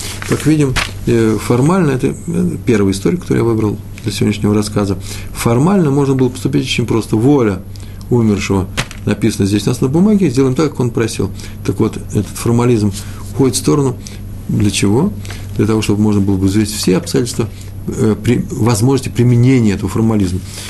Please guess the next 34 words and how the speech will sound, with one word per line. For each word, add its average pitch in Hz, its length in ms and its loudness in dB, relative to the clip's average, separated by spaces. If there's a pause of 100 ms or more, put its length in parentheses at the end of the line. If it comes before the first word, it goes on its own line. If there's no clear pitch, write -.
(300)
И 113 600 4
было, 107 400 0
э, 101 680 2 (200)
показано 101 460 2
в - 20 0
суде, 127 300 0
что, 101 260 -2 (400)
э, 101 300 2
сам, 120 260 2
наверное, 113 540 2
и, 110 260 2 (680)
э, 101 680 2
владелец 110 380 2
этих 104 200 0
денег, 113 300 2
этот 92 120 -2
старик, 104 360 0
он 104 60 4
даже 107 200 4
и 104 40 6
не 104 100 4
знал, 113 180 0
наверное, 101 280 0
что 95 160 -4
тот 95 180 -2
это 101 100 -4
делает 98 360 0
не 123 220 4
бескорыстно. 117 680 0 (400)
Он 104 120 4
бы, 101 80 4
наверное, 101 200 2
был 95 100 0
куплен 92 380 0